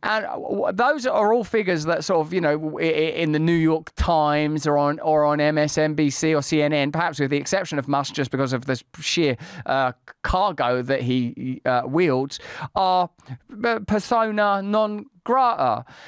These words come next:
That means now that, that not only do we have two cultures, or beyond two cultures, numerous cultures, and, and that the teleology is that they're moving, the bifurcation has happened and they're splitting and moving further and further apart.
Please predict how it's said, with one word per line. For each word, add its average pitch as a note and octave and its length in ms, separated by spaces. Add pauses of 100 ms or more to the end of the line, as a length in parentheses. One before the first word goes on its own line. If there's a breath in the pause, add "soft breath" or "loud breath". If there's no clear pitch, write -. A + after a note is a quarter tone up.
(460 loud breath)
That C4+ 220
means A#3 400
now G#3+ 580
that, F3+ 240
that F#3+ 180 (260 soft breath)
not B3 240
only A#3+ 140
do F#3+ 100
we F3+ 120
have G#3 240
two F#3+ 240
cultures, C#3+ 600
or E3+ 100
beyond F#3 480
two D3+ 180
cultures, C3 480
numerous F#3+ 480
cultures, E3 500 (240 loud breath)
and, G3 160
and G#3+ 300
that F#3+ 160
the F3+ 180
teleology A3+ 800
is D3+ 100
that F#3 120
they're F3+ 120
moving, G3 400
the F3+ 200
bifurcation G#3 720
has D#3+ 140
happened F3+ 300
and E3+ 140
they're D#3+ 120
splitting E3 760
and E3+ 200
moving F#3+ 280
further G3 340
and F3 120
further F#3+ 280
apart. G#3 440